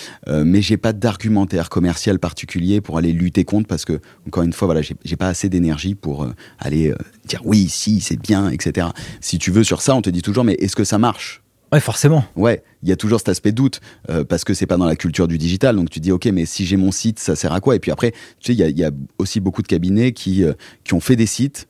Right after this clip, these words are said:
Speaker 1: qui ont eu aucun résultat, mais alors des, des sites qui, qui se ressemblent tous les uns aux autres, où il y a absolument pas de référencement naturel qui est travaillé, où le texte, c'est toujours le même,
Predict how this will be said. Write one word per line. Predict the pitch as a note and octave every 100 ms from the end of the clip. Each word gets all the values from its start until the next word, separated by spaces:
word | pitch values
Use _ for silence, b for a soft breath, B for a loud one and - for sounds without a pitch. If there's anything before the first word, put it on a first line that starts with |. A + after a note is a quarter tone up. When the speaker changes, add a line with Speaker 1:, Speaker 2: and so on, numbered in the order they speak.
| _ -
Speaker 1:
qui | F#2
ont | F2
eu |
aucun | G2+ A#2+ G#2
résultat, | G2 G2+ B2+ B2
mais |
alors | C#2
des, | D#2 E2 -
des | E2
sites | - G#2+ -
qui, | -
qui | - D2+
se | -
ressemblent | D2+ D#2 C#2
tous | A#2 G#2
les | E2+ D2
uns | C#2+
aux | F#2
autres, | B2+ C3 - C#2
où | C2
il | -
y |
a | -
absolument | - F2+ E2
pas | -
de | -
référencement | F2+ F2 E2 - F2
naturel | D#2 - D#2+
qui | D#2+
est | D2+
travaillé, | D#2+ E2 G#2+ B2 A#2 B B
où | G#2 G2+
le | G2
texte, | - G2+ - -
c'est | - -
toujours | F#2+ F2+ F2+ F2+
le | F#2+
même, | A#2 C3+